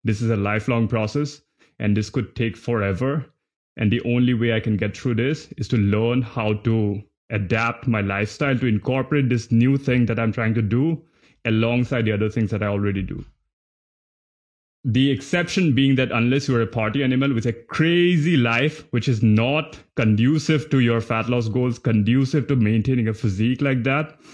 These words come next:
then you may need a drastic lifestyle change where you need to cut out a lot of your fun activities per se. But if you're an average person with an average lifestyle, you enjoy day-to-day activities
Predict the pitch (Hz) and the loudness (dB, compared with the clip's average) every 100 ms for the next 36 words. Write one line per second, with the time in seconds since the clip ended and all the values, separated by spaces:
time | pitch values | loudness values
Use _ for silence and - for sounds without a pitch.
0 | - - - 104 120 135 123 120 123 120 | -20 -20 -6 0 2 4 4 2 2 2
1 | 117 117 92 110 117 - 139 127 110 107 | 2 0 -2 -6 -8 -6 -4 0 -2 -2
2 | 120 107 104 120 117 113 110 113 107 117 | -2 -2 0 0 0 0 2 2 0 -2
3 | 113 113 117 110 110 113 117 110 110 107 | -2 -2 0 0 0 0 0 0 0 -2
4 | - - - _ - - 135 123 123 - | -6 -20 -20 _ -12 -4 0 0 -2 -4
5 | 113 - 117 113 131 139 - 113 - 151 | -6 -2 -2 0 -2 -4 -4 -4 -2 -4
6 | 175 - - _ - - 107 117 117 139 | -6 -14 -20 _ -16 -4 0 0 -2 -4
7 | 120 151 135 127 120 147 139 - 135 135 | -2 -2 -2 -2 -4 -2 -4 -2 -2 0
8 | 151 123 117 113 113 123 127 123 117 - | 0 0 0 -2 -2 -2 -2 -2 -2 -2
9 | 123 117 117 113 110 101 123 120 123 123 | -2 0 0 2 2 2 0 0 0 -2
10 | 107 113 113 113 110 107 - 120 117 127 | 0 0 0 0 0 0 -2 -2 0 2
11 | 131 123 | 2 0